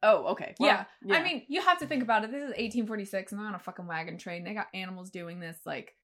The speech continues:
Speaker 1: That's true. I feel
Speaker 2: the
Speaker 1: like most people are s-, expected to die pretty early back
Speaker 2: Oh,
Speaker 1: then anyway.
Speaker 2: definitely. Definitely. All right. So our story, it starts in, it starts in Springfield, Illinois. So the Donner Party came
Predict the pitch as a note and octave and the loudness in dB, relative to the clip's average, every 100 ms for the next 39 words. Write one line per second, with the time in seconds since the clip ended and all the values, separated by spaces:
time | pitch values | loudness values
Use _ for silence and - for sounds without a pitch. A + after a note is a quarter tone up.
0 | - C4 C4 - - - - C#4+ D4 A4 | 2 2 2 -6 -4 -2 8 8 8 4
1 | G4+ A#3 A3 A3 A3+ A3 G#3+ - - F3 | 4 2 -2 4 6 6 4 -4 0 0
2 | E3+ D#3+ D3+ D#3+ E3+ F#3+ D#3+ F#3+ - F#3 | 0 -2 0 0 -2 -8 -6 -8 0 0
3 | E3+ E3+ E3 F3+ D#3+ D3+ D3+ E3+ D#3 D3+ | 0 -4 -6 -4 4 4 4 -2 -8 -6
4 | D3+ D3+ D3 D3 - A#3 C#3+ D3+ D3+ D3 | -6 -6 -2 2 4 4 2 -6 -6 -6
5 | D3 D3+ B3+ - A3 D3 E3+ C#3+ G3+ - | -4 -4 -4 -4 -4 -4 -6 -8 -10 -10
6 | G3+ F#3+ F#3 - D3 - _ - - - | -12 -10 -12 -10 -12 -14 _ -20 0 6
7 | B4 A#3 - _ - D4+ B3+ - D4+ A#4+ | 8 6 2 _ 0 4 4 8 8 8
8 | - - A3+ G3+ G#3+ D#4 - A#3+ - A3+ | 4 2 2 2 0 -2 -4 -4 0 0
9 | A#3+ - - - G#3 G3+ G3 G3 G3 G3+ | 0 -4 -14 -6 -4 -2 -2 -4 -4 -8
10 | - G3+ - G#3 C4 B3 G#3 G3+ A3+ B3 | -12 -10 -6 -4 -4 -4 -6 -6 -8 -6
11 | A#3 D4 G4+ A#4+ - - _ - A#3+ B3 | -4 -2 0 2 0 -2 _ -8 0 2
12 | A#3 B3 B3+ D4+ C#4+ C#4+ B3+ A#3+ - A#3 | 2 4 6 4 2 2 2 -2 -4 -6
13 | G#3+ G#3+ | -4 -4